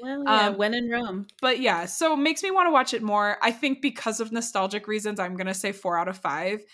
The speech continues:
Speaker 2: Um,
Speaker 1: Mm-hmm.
Speaker 2: I still would love to. When I was thirteen, I wanted to watch all of it. Like, I wanted to
Speaker 1: Yeah.
Speaker 2: watch the whole thing every single week. I hated waiting week to week.
Speaker 1: Mm-hmm.
Speaker 2: And then overall, I'm gonna say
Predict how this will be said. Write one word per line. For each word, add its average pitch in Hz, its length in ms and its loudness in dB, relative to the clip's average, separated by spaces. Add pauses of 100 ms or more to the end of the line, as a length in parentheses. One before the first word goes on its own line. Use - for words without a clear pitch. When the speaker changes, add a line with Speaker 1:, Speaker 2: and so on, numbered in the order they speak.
(260)
Speaker 2:
Um, 202 280 4
Speaker 1:
Mm-hmm. 196 100 0
Speaker 2:
I 220 60 0
still 226 920 2
would 196 360 2
love 190 340 0
to. 254 180 -2
When 220 120 0
I 196 60 2
was 196 160 -4
thirteen, 196 540 -6
I 190 160 2
wanted 180 480 -6
to 151 100 -14
watch 151 240 -12
all 147 180 -10
of 110 100 -14
it. 113 180 -12
Like, 175 180 -10
I 180 120 2
wanted 190 360 2
to 208 60 -4
Speaker 1:
Yeah. 233 80 -4
Speaker 2:
watch 175 200 -2
the 175 60 -4
whole 226 300 0
thing 190 320 -4
every 208 240 -2
single 190 260 -6
week. 180 220 -2
I 170 80 -8
hated 202 380 -2
waiting 185 280 -2
week 185 220 -10
to 185 100 -12
week. 170 320 -8 (260)
Speaker 1:
Mm-hmm. 226 120 0
Speaker 2:
And 226 200 6
then 226 240 4
overall, 349 520 10
I'm 247 180 2
gonna 240 180 -2
say 190 640 2